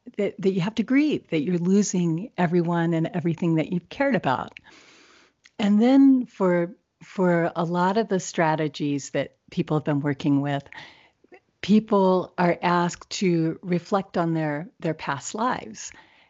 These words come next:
and think about where they've found meaning in the past and, and what is most important to pass on to the people who are left around them. And then they're asked to think about,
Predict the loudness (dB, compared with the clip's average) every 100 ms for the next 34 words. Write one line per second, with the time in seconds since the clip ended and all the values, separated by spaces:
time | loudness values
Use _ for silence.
0 | _ -4 0 2 2 -2 -6 -2 0 0
1 | 0 -2 0 -2 -2 0 2 2 0 -2
2 | -4 -6 -4 -4 -2 0 2 2 0 -4
3 | -14 -6 -2 -2 -2 -2 -2 -4 -10 -14
4 | -18 -20 _ _ -6 -2 0 0 -2 -8
5 | -14 _ -6 -2 -2 0 0 0 -4 _
6 | _ _ _ _ _ -8 -4 -4 -4 -4
7 | -4 -2 -2 -4 -6 -2 -2 0 -2 0
8 | 0 -2 -6 -6 -8 -4 -2 -4 -6 -4
9 | -2 -2 -4 -6 -4 -4 -6 -6 -4 -4
10 | -6 -8 -14 -16 _ -20 _ _ _ _
11 | _ -4 0 2 2 4 4 2 -4 _
12 | -20 -20 _ _ _ _ _ _ -20 _
13 | -2 0 2 0 -2 -6 -4 -4 -2 -2
14 | 0 0 -2